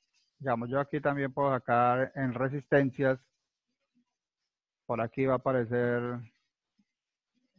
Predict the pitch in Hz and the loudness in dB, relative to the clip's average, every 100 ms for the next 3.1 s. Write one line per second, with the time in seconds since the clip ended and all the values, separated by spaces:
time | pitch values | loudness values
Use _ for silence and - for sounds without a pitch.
0 | - 120 113 - - 117 123 135 143 143 | -12 -8 -8 -6 -6 -4 -2 -2 -2 -2
1 | 123 117 113 123 131 139 120 - 135 131 | -2 -2 -2 -2 -4 -4 -6 -4 -6 -6
2 | - _ _ _ _ _ _ _ - 143 | -10 _ _ _ _ _ _ _ -10 -8